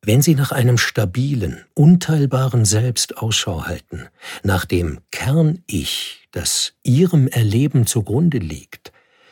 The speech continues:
werden Sie wahrscheinlich nichts weiter als noch mehr Gedanken finden. Sie könnten sagen, dass Sie Ihr Name sind,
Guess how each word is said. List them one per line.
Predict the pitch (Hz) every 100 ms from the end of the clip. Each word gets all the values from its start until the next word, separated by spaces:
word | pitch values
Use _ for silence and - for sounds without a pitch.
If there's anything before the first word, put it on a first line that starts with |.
| _ -
werden | 117 110 113
Sie | 110
wahrscheinlich | 104 101 131 113 101 -
nichts | 113 120 -
weiter | 107 104 95 107 110 117
als | 107 -
noch | 123 107 -
mehr | 104 92 71 -
Gedanken | 92 - 82 64 - 92
finden. | - 80 - - 85 _ _ _ _ _ _ _ _ _ _ _ _ _ _ _ _ _
Sie | - - 95
könnten | - 120 107 - 131
sagen, | 104 107 110 110
dass | 104 -
Sie | 113
Ihr | - 113
Name | 107 160 107 78
sind, | - 76 - - -